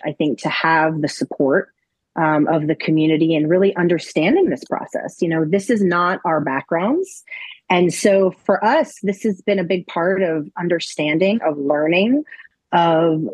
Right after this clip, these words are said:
listening to people who are much smarter than us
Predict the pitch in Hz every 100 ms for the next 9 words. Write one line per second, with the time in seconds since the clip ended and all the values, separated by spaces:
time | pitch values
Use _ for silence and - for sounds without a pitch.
0 | - 170 196 196 208 202 196 - 185 180
1 | - 180 202 185 185 175 139 151 160 214
2 | - 220 170 196 226 226 226 240